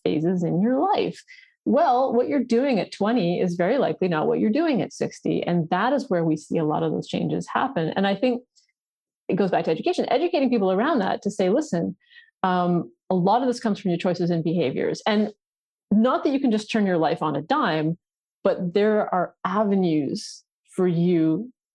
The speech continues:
to change in very substantial ways if you want, and to kind of, again, disrupt that individualistic model with social support and coaching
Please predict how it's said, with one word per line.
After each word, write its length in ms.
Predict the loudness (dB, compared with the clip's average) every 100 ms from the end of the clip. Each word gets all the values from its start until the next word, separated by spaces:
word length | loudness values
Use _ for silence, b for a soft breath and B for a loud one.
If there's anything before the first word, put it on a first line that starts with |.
| -6
to 120 | -6
change 440 | -2 -2 0 2
in 120 | 0 0
very 180 | -2
substantial 640 | -2 -8 -4 -2 -2 0 0
ways 340 | 2 0 -2 _ _ _ -2
if 280 | -2 0
you 160 | 0 0
want, 380 | -2 -2 -6 -10 -20 _ _ _ _ _ _ _
and 460 | 0 2 2 2 0 -4
to 80 | -8
kind 140 | -4 0
of, 80 |
again, 260 | 0 0 0
disrupt 340 | -2 -2 0
that 100 | 0
individualistic 680 | 0 -2 0 0 0 -4 -12 _
model 440 | -2 0 -2 -4 _ _ _ _
with 280 | 2 2 0
social 380 | -4 -2 -2 -4
support 460 | -6 -6 -4 -4 -8 _ _ _
and 340 | 0 0 0 -2
coaching 600 | -4 -2 -6 -6 -6